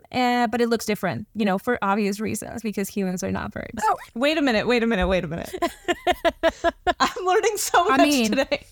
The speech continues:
Speaker 2: So that means humans are cane toads.
Speaker 1: Yeah.
Speaker 2: Yeah, okay. It's
Speaker 1: Yeah.
Speaker 2: two categories.
Speaker 1: Abs-, abs-, <laughs> two categories.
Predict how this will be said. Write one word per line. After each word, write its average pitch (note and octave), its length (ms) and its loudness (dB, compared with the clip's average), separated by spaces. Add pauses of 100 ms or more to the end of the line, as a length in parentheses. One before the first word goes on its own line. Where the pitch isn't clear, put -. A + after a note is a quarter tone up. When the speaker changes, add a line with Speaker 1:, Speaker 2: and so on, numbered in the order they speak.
(300)
Speaker 2:
So - 200 -2
that B3+ 140 4
means C#4 200 0
humans C4 340 0
are G#3+ 100 2
cane A3+ 280 -2
toads. - 400 -10 (720)
Speaker 1:
Yeah. G3 260 2
Speaker 2:
Yeah, - 80 -4
okay. - 240 -8 (200)
It's - 120 -14
Speaker 1:
Yeah. - 80 -6
Speaker 2:
two A#3 80 0
categories. E3 480 -2
Speaker 1:
Abs-, G#3 200 -4 (120)
abs-, G3 300 -4 (540)
<laughs> G#3+ 60 -10
two - 220 -4
categories. - 1000 -6